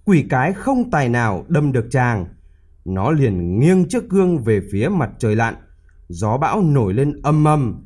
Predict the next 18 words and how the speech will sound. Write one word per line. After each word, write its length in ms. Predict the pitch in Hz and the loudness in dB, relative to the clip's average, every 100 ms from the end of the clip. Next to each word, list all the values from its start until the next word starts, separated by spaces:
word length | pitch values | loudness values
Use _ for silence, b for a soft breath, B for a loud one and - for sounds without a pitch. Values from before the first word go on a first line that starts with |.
| - - | -20 -14
gào 380 | 95 117 110 95 | -4 0 0 -2
rú 320 | 98 113 190 | -2 -2 -2
điên 280 | 185 190 - | 2 2 2
cuồng. 420 | 143 127 95 76 - _ _ _ - | 2 2 0 -8 -16 _ _ _ -12
Rồng 380 | 107 151 147 143 | -2 0 2 0
cũng 180 | 165 160 | -4 -2
vung 260 | 196 196 | 2 2
mạnh 200 | 185 - - | 2 -2 -6
tay 140 | 165 180 | -2 2
đao, 320 | 180 180 - B B | 4 2 -2 B B
làm 280 | 127 139 139 | 0 0 0
bật 160 | - 170 - | 0 0 0
ra 220 | 226 208 | 0 2
một 200 | 165 113 | 0 0
luồng 300 | 123 127 101 | 0 0 0
gió 280 | 92 98 135 | -2 -2 -2
rất 260 | 147 262 175 | -2 -2 -2
mạnh, 180 | 156 | -4